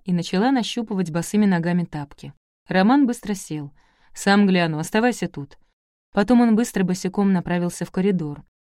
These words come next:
Я схватила бронзовую фигурку кота, которую недавно в порыве идиотизма купила в лавке под названием "Интерьеры королей",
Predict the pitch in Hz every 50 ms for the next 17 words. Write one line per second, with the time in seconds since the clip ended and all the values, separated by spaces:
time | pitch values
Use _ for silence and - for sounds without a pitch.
0 | _ _ - 190 208 208 - - 196 202 202 - 214 214 196 185 185 185 185 196
1 | 170 175 175 175 175 170 - 180 165 175 185 180 - - 160 - 165 156 156 -
2 | 208 247 262 - - - - - - - _ _ - - 185 185 196 190 190 190
3 | 202 202 185 196 185 170 180 175 - - - 175 175 185 180 175 185 170 160 180
4 | 175 170 - 190 180 165 175 170 170 - 175 - 190 175 170 170 160 170 170 202
5 | 226 - - 190 - 175 160 175 170 170 160 170 175 185 190 185 180 175 - -
6 | 185 185 - 180 180 170 180 175 175 170 - 180 175 175 175 175 170 165 165 156